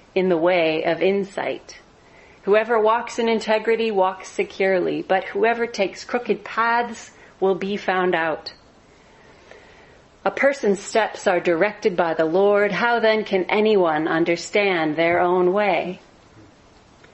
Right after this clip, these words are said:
Listen, my son, and be wise. Set your heart on the right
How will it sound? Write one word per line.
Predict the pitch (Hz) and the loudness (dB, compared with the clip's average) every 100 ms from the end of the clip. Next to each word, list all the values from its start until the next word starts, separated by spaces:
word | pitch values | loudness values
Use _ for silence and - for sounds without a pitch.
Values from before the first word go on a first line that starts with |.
| - - - | -20 -20 -2
Listen, | 247 247 - 226 | 0 2 0 2
my | 190 180 | 2 2
son, | 180 208 190 180 | 0 0 2 2
and | 165 | 0
be | 196 208 | -2 0
wise. | 196 175 160 147 147 - | 2 2 0 -2 -4 -12
Set | - 226 - | -4 -4 0
your | 180 | -2
heart | 165 - 226 220 - - - | -2 -2 -2 -2 -6 -18 -8
on | - 170 | -4 -2
the | 160 | -2
right | 156 175 175 | -2 -2 -2